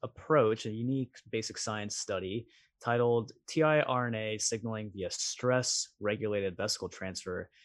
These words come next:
in the hematopoietic niche. This is coming from the lab of David Scadden over at Harvard. First author is Yumna Kafuri. Um, I, I really like this story because, you know,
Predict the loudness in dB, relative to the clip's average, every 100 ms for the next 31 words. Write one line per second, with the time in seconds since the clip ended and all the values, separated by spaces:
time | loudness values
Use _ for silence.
0 | _ _ -8 -6 -6 -8 -8 -8 -8 -4
1 | -4 -4 -10 -20 -12 -8 -6 -6 -8 -4
2 | -4 -4 -8 -10 -12 -8 -6 -6 -8 -6
3 | -6 -2 -2 0 -2 -2 -6 -10 -10 -12
4 | -8 -8 -6 -8 -10 -10 -10 -4 -4 -4
5 | -8 -8 -8 -12 _ _ _ -8 -4 -4
6 | -6 -10 -10 -4 -4 -4 -8 _ _ _
7 | _ _ -20 _ -4 -2 -4 -4 0 2
8 | 2 2 2 4 2 0 -2 -2 0 0
9 | 0 -2 -4 -4 -4 -4 -4